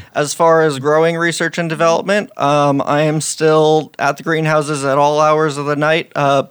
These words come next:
playing with, uh, pollination and propagation and everything. So, um,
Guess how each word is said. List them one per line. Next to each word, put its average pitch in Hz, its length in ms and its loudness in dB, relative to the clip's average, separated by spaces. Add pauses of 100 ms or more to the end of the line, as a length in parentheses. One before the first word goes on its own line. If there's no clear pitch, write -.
(120)
playing 151 400 0
with, 143 180 -2 (320)
uh, 139 220 2
pollination 151 800 -2
and 139 160 -2
propagation 147 600 -4
and 165 120 -6
everything. 175 500 -6
So, 143 480 0 (380)
um, 143 500 0